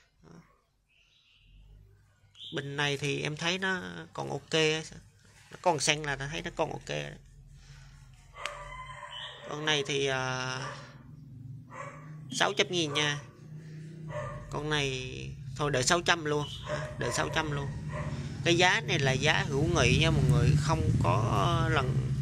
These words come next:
cái này giá hữu nghị bây giờ thôi chứ cái, những cái dòng này thì không có giá đó đâu. Thật sự mọi người đi mua luôn á. Cho mọi người đi mua luôn cũng không có giá đó. Rồi, con này sáu trăm, con này, à, sáu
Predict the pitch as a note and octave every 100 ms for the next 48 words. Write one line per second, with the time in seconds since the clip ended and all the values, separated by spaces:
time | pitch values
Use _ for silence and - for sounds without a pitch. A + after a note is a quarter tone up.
0 | - - - - D3+ D3 B2+ F3+ D#3 C#3
1 | C#3 C3 A#2+ C3+ C#3 D3+ D#3 D3+ C3+ D3
2 | D3 E3+ - D3+ - - - E3+ F3 A#2+
3 | C#3 E3 E3+ C#3+ B2+ B2 C3 C3+ D3 D3+
4 | E3 E3+ F3 F3+ D#3 - - - B2 B2
5 | C3 C3+ C3 C#3+ D3+ D#3+ D#3+ D#3 D3+ D#3+
6 | _ - _ - D3 D3 C#3 B2+ B2 C3
7 | D3 D#3 D3+ D3 C#3 C3+ D#3 D3+ C#3+ D3
8 | D3+ D3 E3+ - - - - - - -
9 | _ - C3 A#2+ A2+ - - _ _ _
10 | _ C#3+ C3+ A#2+ A#2 C3+ D3 D#3 D3+ C#3+
11 | C#3 C#3 B2 A#2+ B2 A#2+ B2 -